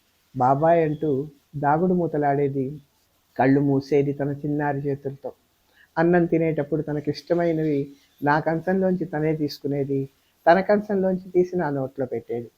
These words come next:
క్యారమ్ బోర్డు ఆడేది. ఈ మూడు నెలల కాలంలో నాలో ఇంత అనురాగం ఎట్లా పెరిగింది పాప పట్ల? నాకే ఆశ్చర్యంగా ఉంది. లేచి వెళ్ళి పాపను తెచ్చుకుందామని ఎన్నోసార్లు బలంగా అనిపించింది. ఏదో ఆవేదన,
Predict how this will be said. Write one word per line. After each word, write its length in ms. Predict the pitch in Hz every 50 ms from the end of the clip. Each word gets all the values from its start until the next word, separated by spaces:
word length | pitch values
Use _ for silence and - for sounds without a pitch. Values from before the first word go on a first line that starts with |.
| _ _ _ _ _ _ _ _ _ _
క్యారమ్ 360 | - 135 135 135 139 139 135
బోర్డు 260 | 123 127 127 123 113
ఆడేది. 500 | 123 123 123 127 127 120 120 120 120 - - _ _ _ _ 147
ఈ 160 | 151 151 143
మూడు 300 | 139 135 143 160 175 196
నెలల 340 | 190 190 185 175 170 160 156
కాలంలో 640 | 160 - 143 139 147 147 143 143 151 139 131 139 139 _ _ _ _ _ _ _
నాలో 400 | 120 120 120 131 147 160 185 180
ఇంత 400 | 170 151 139 143 160 170 175 -
అనురాగం 540 | 175 156 151 156 165 180 180 190 190 185 175
ఎట్లా 220 | 165 156 - 160 160
పెరిగింది 580 | 156 160 151 147 147 147 147 139 143 139 147 _ _ _ _ _ -
పాప 220 | 135 139 139 -
పట్ల? 480 | 151 151 143 135 _ 127 123 127 131 127 _ _ _ _ _ _ _
నాకే 300 | 110 104 107 117 - 160
ఆశ్చర్యంగా 720 | 156 135 - - - - - 123 135 127 131 131 131 120
ఉంది. 240 | 110 110 104 113 - _ _ _ _ _ _ _ - _ _ _ _ _ 139
లేచి 340 | 143 160 175 180 180 - 156
వెళ్ళి 300 | 147 139 135 135 147 147
పాపను 400 | 143 - 123 135 143 - 156 151
తెచ్చుకుందామని 760 | 147 139 139 - - - 147 143 139 135 135 143 143 139
ఎన్నోసార్లు 580 | 131 131 143 160 180 185 - - 165 160 151 147
బలంగా 480 | 139 127 131 139 143 156 165 170 175 160
అనిపించింది. 800 | 143 147 151 - 147 151 143 - 143 135 123 123 123 127 131 _ _ _ _ _ _ _ _ _ -
ఏదో 220 | 139 143 151 180 185
ఆవేదన, 760 | 175 156 143 151 151 160 160 156 151 147 147 135 127 123